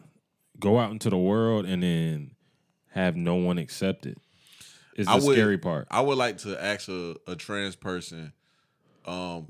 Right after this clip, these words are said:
Speaker 2: do they ever feel complete once they make the complete transition? That's the question I want.
Speaker 1: I feel like most of the people who are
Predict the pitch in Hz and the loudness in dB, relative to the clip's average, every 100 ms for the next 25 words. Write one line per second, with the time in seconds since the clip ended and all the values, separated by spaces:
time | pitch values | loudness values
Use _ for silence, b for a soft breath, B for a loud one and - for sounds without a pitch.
0 | 80 95 95 92 85 90 90 - 95 85 | -10 -6 -4 -4 -6 -8 -10 -6 -6 -6
1 | 82 71 98 98 85 71 85 87 85 82 | -12 -14 -8 -8 -8 -12 -12 -10 -10 -10
2 | 80 90 - 76 82 78 80 73 80 67 | -10 -12 -12 -16 -16 -12 -12 -12 -14 -14
3 | 64 62 - - _ _ _ _ _ _ | -14 -14 -16 -18 _ _ _ _ _ _
4 | _ _ _ _ _ _ _ _ _ - | _ _ _ _ _ _ _ _ _ -4
5 | 101 117 - - 85 - 76 78 71 - | -2 -2 -6 -8 -8 -8 -10 -10 -10 2
6 | 120 131 151 127 107 95 104 127 139 123 | 2 4 0 0 -2 -4 -2 0 0 0
7 | 131 117 113 110 110 104 92 85 | 0 0 0 0 0 0 0 -2